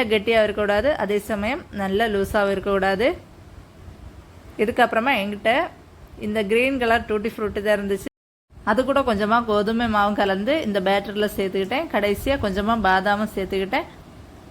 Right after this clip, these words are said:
எல்லாத்தையுமே நல்லா கலந்ததுக்கு அப்புறமா நாம ஒரு தட்டுல சேர்த்துக்கலாம். தட்டுல நான் அடியில பட்டர் ஷீட் வச்சிருக்கேன்.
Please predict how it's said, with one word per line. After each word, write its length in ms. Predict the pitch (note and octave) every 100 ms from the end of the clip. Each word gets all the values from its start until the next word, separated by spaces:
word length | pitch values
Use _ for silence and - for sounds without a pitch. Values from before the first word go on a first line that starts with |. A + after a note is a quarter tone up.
| A#3
எல்லாத்தையுமே 400 | B3 B3 B3 B3 G3+
நல்லா 160 | G#3 G#3
கலந்ததுக்கு 420 | G3+ G3+ G#3+ G3+
அப்புறமா 340 | F#3+ G3 G#3 E4+ - - -
நாம 260 | G3+ G3+ A#3+ G#3
ஒரு 100 | F#3 G#3+
தட்டுல 340 | G3 A3 A3+ A3+
சேர்த்துக்கலாம். 540 | G3 F#3+ F#3+ G#3 C#4 - - - -
தட்டுல 320 | A3 A3 A#3+ G#3
நான் 140 | G#3+ G#3+
அடியில 340 | G3 G3+ G#3 B3+ G#3
பட்டர் 280 | F#3+ A3
ஷீட் 240 | - G3 G3
வச்சிருக்கேன். 460 | F#3 G3+ G3+ A#3+